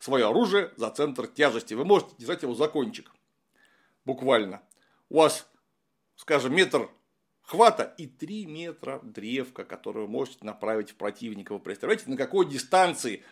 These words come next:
вы выигрываете? А дальше больше, потому что греческая фаланга в классическом исполнении — это один ряд копий, который направлен на ва-, на вас. Больше одной шеренги в битве принимать участие не может, потому что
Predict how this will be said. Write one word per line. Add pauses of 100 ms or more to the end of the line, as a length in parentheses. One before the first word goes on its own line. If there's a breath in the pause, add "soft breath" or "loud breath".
(120)
вы
выигрываете? (260 soft breath)
А
дальше
больше,
потому
что
греческая
фаланга
в
классическом
исполнении — (400 loud breath)
это
один
ряд
копий,
который
направлен
на
ва-,
на
вас. (260)
Больше
одной
шеренги
в
битве
принимать
участие
не
может,
потому
что